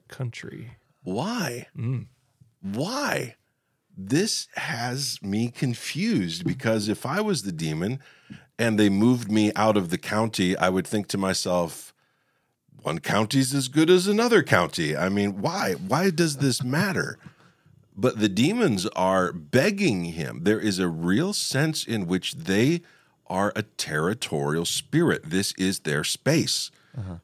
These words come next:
Speaker 2: And, and I don't pretend to understand it. I'm simply telling you the Bible talks about it.
Speaker 3: Yeah.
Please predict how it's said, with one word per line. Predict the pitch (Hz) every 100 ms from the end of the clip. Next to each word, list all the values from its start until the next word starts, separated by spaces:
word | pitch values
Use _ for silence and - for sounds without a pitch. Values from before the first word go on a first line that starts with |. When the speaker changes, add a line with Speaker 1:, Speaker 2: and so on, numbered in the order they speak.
| _ 98
Speaker 2:
And, | 95 95 90
and | 90
I | 87
don't | 82 104 143
pretend | - 151 147 127
to | 135 101
understand | 87 82 - 117 139 135 85
it. | 80
I'm | 95 85
simply | - - 147 -
telling | 127 82 78 80
you | 95
the | 107
Bible | 78 - 82 87
talks | - 131 147 -
about | 151 - -
it. | - -
Speaker 3:
Yeah. | -